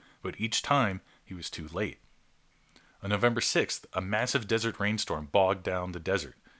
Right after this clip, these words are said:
and Monty used it as his excuse for not catching Rommel, as if it had only rained on Eighth Army. The Second Battle of El Alamein, or simply the Battle of El Alamein, was over, and was a victory for Monty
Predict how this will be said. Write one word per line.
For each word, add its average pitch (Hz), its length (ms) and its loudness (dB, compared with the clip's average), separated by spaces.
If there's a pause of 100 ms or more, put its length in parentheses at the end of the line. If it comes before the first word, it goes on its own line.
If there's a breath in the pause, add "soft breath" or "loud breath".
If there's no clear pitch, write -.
(100)
and 92 100 -6
Monty 98 260 -2
used 101 220 -2
it 104 120 -4
as 95 180 -4
his 98 140 -2
excuse 101 420 -2
for - 100 -6
not 85 260 -6
catching 87 300 -4
Rommel, 95 440 4 (440 soft breath)
as 90 140 -2
if 98 140 -6
it 101 80 -2
had 104 100 0
only 101 280 -2
rained 95 300 -2
on 87 120 -2
Eighth 90 200 -8
Army. 85 300 -6 (1000 loud breath)
The 120 80 -4
Second 143 360 2
Battle 127 260 8
of 113 140 2
El 107 140 4
Alamein, 101 520 0 (220 soft breath)
or 87 60 -8
simply 95 340 -4
the 101 360 -2
Battle 104 400 6
of 92 120 -4
El 104 160 4
Alamein, 104 480 2 (240 soft breath)
was 110 180 -6
over, 104 360 -2 (320 soft breath)
and 98 80 -4
was 95 120 -2
a 95 40 0
victory 110 320 0
for 101 160 -4
Monty 107 480 -2